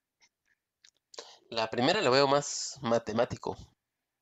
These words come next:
ujú, por así decirlo. La otra es como que ya se nota cada, cada elemento, ¿no? Entonces, o sea, para mí, al menos se me hace más fácil entenderlo. Pero si ustedes se tienen bien la uno, entonces,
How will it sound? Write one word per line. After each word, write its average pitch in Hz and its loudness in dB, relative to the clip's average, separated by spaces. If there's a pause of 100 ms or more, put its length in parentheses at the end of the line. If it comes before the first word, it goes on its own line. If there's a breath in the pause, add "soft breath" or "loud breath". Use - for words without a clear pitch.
(160)
ujú, 127 -6
por 107 -4
así 113 -8
decirlo. 110 -6 (420 loud breath)
La 117 2
otra 139 0
es 135 -4
como 117 0
que 107 -14
ya 113 -6 (180)
se 107 -2
nota 123 0
cada, 110 -6 (140)
cada 127 -4
elemento, 107 -2
¿no? 117 -4
Entonces, - -8 (500 soft breath)
o - -16
sea, 101 -8
para 107 -8
mí, 156 0
al 120 -8
menos 147 -4
se 113 -6
me 117 0
hace 123 -4
más 117 -2
fácil 120 -2
entenderlo. - -8 (880 loud breath)
Pero 104 -2
si 123 -8
ustedes 160 0
se - -10
tienen 147 2
bien 139 2
la 131 4
uno, 185 4
entonces, 113 -6